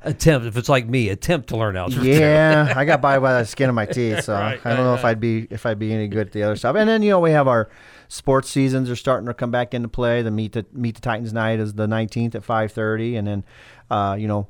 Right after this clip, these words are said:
Speaker 2: soccer starting, volleyball starting. So it's just, here we go.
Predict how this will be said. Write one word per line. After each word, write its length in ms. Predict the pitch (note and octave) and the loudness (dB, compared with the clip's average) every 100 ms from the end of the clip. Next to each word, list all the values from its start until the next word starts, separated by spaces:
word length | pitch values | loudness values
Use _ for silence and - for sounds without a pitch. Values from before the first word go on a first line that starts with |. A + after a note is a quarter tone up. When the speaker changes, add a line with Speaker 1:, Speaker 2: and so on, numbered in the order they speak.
| - - | -12 -10
Speaker 2:
soccer 460 | - A#2 A#2 B2 | -2 0 0 -2
starting, 460 | A2 B2 A#2 A#2+ A#2 | -2 0 2 2 0
volleyball 460 | A2 A2+ A2+ A2+ A2+ | 2 2 2 2 0
starting. 520 | - A2+ A2 A2+ A2+ | 0 2 2 -2 -6
So 180 | - G#2+ | -6 -6
it's 140 | G2+ - | -6 -4
just, 280 | A#2 - G#2+ | -4 -4 -8
here 160 | A2 | -4
we 120 | A#2+ | -2
go. 220 | A#2+ D#3 | -2 -4